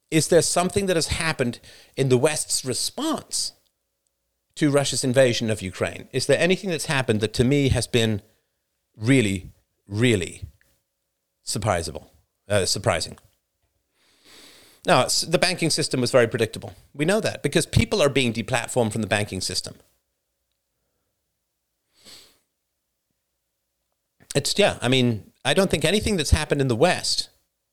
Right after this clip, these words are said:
like, what would have been, what would have happened in the West that would have been surprising would be something like, "Wow, you know, I guess he told us that if we kept pushing eastwards with, with, um,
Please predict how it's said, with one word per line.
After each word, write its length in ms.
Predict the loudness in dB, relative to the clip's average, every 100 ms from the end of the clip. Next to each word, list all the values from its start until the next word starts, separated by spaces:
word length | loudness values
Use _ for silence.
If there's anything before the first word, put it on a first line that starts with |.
| _ -20 -4
like, 160 | 0 2
what 140 | 2
would 120 | 2
have 60 | 2
been, 140 | 2
what 240 | 2 2 4
would 80 | 2
have 100 | 0
happened 280 | -4 0
in 80 | 2
the 80 | 2
West 340 | 2 2 0
that 140 | 0 2
would 100 | 4
have 80 | 4
been 140 | 0
surprising 560 | -2 -4 -4 -4 -8 -12 _ _ _ _ _ 2
would 200 | 4 4
be 100 | 2
something 400 | 2 2 2 4
like, 400 | 4 2 -2 -18 _ _
"Wow, 340 | -2 0 -2 -4
you 120 | 0
know, 240 | 2 2 2
I 100 | 0
guess 160 | -2
he 80 | -2
told 300 | 0 0 0
us 120 | -2
that 140 | -2 -2
if 100 | -4
we 60 |
kept 240 | -2 0 0
pushing 260 | -2 0
eastwards 380 | 0 0 -4 -2
with, 240 | -4 -4
with, 280 | -2 -2 -2 -14 -20 -20 -20 _ -2
um, 400 | 4 6 4 0